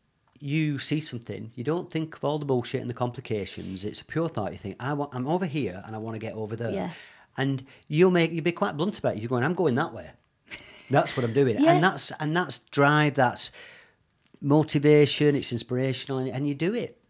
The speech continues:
Speaker 2: Yeah, well, I do. Yeah, that's, and I enjoy it, 'cause for so many years I was just so timid. And now I think, well, look, you can, and anyone can.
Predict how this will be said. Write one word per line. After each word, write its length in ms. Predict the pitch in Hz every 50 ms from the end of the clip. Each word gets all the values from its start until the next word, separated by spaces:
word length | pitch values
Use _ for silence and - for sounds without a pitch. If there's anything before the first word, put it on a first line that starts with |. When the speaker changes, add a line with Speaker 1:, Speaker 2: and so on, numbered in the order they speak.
| _ -
Speaker 2:
Yeah, 320 | 226 226 226 226 226 220 - _ _ -
well, 360 | 247 269 269 262 247 214 - _ _ _ _ - -
I 60 | 226
do. 260 | 233 269 285 330 330 269
Yeah, 220 | 262 339 359 339
that's, 300 | 320 330 - - - -
and 180 | - - 262 254
I 80 | 240 233 - - - - - - - -
enjoy 340 | - 254 254 226 - 262 269 285
it, 220 | 277 233 - -
'cause 140 | - 214 202
for 60 | - 220
so 140 | - 262 254
many 160 | 247 233 226
years 300 | 220 220 220 214 208 208
I 100 | - 196
was 140 | 208 208 -
just 240 | - 214 196 - -
so 140 | 220 202 196
timid. 460 | 202 - 226 233 220 196 - - - - _ _ _ _ _ -
And 120 | 196 202
now 200 | 214 220 220 226
I 20 | 220
think, 240 | 220 - 220 220 -
well, 80 | 240 233
look, 160 | 262 294 294
you 100 | - 226
can, 320 | 220 - 247 247 269 262 262
and 120 | - 233 233
anyone 320 | 254 277 302 285 247 233
can. 320 | - - 180 - - 165